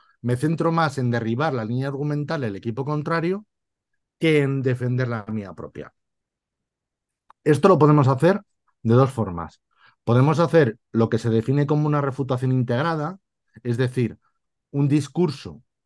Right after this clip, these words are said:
en el que yo voy eh, consolidando mi línea argumental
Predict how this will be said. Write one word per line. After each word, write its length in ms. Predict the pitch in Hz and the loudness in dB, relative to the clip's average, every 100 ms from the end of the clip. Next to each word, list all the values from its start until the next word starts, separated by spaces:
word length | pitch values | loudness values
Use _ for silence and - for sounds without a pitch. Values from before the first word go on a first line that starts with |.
| _ | _
en 140 | 123 | -2
el 160 | 127 117 | 0 0
que 140 | 120 113 | 0 2
yo 180 | 135 | 2
voy 400 | 147 156 131 98 _ _ _ | 4 4 2 -2 _ _ _
eh, 300 | 104 101 90 87 85 - | -14 -14 -14 -18 -20 -4
consolidando 840 | 123 120 127 120 117 160 139 101 | 0 2 4 4 4 4 2 0
mi 160 | 95 107 | -4 -2
línea 380 | 120 135 139 139 | 0 2 0 -2
argumental 880 | 131 139 131 131 123 160 143 95 | -2 -2 0 -2 -2 -2 -2 -6